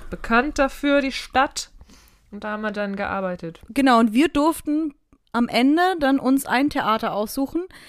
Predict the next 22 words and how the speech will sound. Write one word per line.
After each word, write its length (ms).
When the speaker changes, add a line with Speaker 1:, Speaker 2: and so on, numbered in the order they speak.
Speaker 2:
in 180
dem, 480
in 140
dem 240
wir 160
arbeiten 640
wollen. 340
Und 160
wir 160
haben 340
uns 560
für, 580
damals 400
war 100
es 80
noch 140
Tanz 280
der 100
Vampire 400
eingetragen, 720
ne? 260
Speaker 1:
Mhm, 220